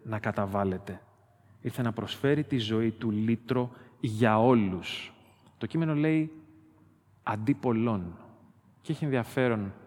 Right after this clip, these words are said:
αυτή η πρόθεση. Αντί, αντί. Όχι υπέρ, αλλά αντί. Σημαίνει αντικατάσταση. Στη θέση. Στη θέση κάποιου άλλου έρχεται ο Ιησούς Χριστός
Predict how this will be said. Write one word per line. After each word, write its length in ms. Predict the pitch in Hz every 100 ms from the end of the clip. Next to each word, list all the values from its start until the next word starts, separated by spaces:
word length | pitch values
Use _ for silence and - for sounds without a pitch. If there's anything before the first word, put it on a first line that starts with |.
| - - -
αυτή 600 | 104 - 127 113 101 - - - _
η 80 | -
πρόθεση. 600 | - 120 110 107 - - -
Αντί, 580 | 110 110 156 120 - - - - - -
αντί. 500 | 104 104 131 101 - - _ _ _ _ _
Όχι 280 | 143 151 190
υπέρ, 400 | 160 - 107 127 160 - - - - _ -
αλλά 240 | 120 113
αντί. 440 | 110 127 123 - - - - _ _ _ _ _ _ -
Σημαίνει 380 | - 127 139
αντικατάσταση. 840 | 131 117 104 - 143 - - - - - -
Στη 200 | - -
θέση. 500 | - 180 160 - - - _ _ _ _ _ _
Στη 260 | - -
θέση 520 | 123 - 180 160 - 123
κάποιου 420 | 127 120 - 113
άλλου 260 | 113 127
έρχεται 640 | 131 143 139 160 - 170 170 - - -
ο 100 | 123
Ιησούς 240 | 120 - 123
Χριστός 600 | 135 - - 120 117